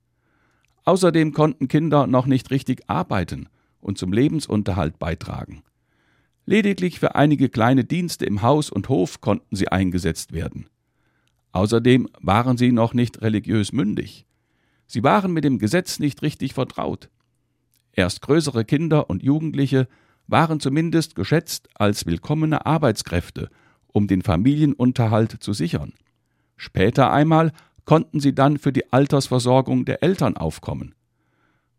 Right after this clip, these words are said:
So ein gering geachtetes Kind, das eben noch die Tischdienste im Haus verrichtet hatte, nimmt Jesus jetzt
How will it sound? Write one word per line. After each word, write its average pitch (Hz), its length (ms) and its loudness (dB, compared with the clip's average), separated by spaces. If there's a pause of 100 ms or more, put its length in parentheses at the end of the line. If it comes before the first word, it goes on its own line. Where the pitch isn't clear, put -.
(240)
So 180 220 2
ein 180 220 0
gering 180 380 2
geachtetes 151 760 -2
Kind, 180 320 -2 (460)
das - 160 -4
eben 202 280 0
noch 175 200 2
die - 140 -2
Tischdienste 175 640 -2
im 104 180 -2
Haus 156 240 -2
verrichtet 147 480 -4
hatte, 135 320 -2 (500)
nimmt 160 280 -2
Jesus 143 440 2
jetzt - 360 -2